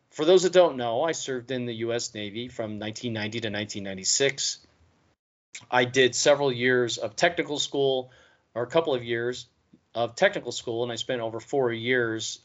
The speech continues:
on a, uh, nuclear-powered fast attack submarine based out of Point Loma, California. And so technically, I was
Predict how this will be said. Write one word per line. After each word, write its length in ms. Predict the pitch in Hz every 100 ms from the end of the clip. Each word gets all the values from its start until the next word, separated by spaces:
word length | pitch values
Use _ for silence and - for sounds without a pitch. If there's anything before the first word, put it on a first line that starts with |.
| _ -
on 520 | 135 131 123 123 123 _ _ _ _ _ _ 123
a, 360 | 127 123 120
uh, 180 | 117 113 - _ _ _ _ _
nuclear-powered 800 | 113 139 147 151 139 135 131 131
fast 300 | 131 127 123
attack 260 | - 131 120
submarine 480 | - 104 90 85 85
based 280 | 107 104 -
out 140 | 107
of 120 | 107
Point 260 | - 113 104
Loma, 240 | 107 104
California. 640 | 98 98 95 98 87 76 - _ _ _ _ _ - - _ _ _ _
And 560 | - 131 131 131 123 120 - _ _ _ _ _ _ _ -
so 480 | - 160 143 139 -
technically, 920 | - 202 214 220 - 220 226 247 - _ _ _ _ _ _
I 280 | 143 165 165
was 600 | 170 170 165 - -